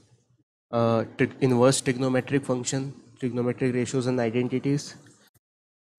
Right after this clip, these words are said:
application of trigonometry, इन सब chapters से मिलके trigonometry बनती है। और trigonometric functions का, अ,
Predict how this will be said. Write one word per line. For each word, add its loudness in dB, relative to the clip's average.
application 2
of -6
trigonometry, -2
इन -2
सब 2
chapters 2
से 2
मिलके 2
trigonometry 2
बनती -2
है। -6
और -12
trigonometric 2
functions 2
का, -2
अ, -4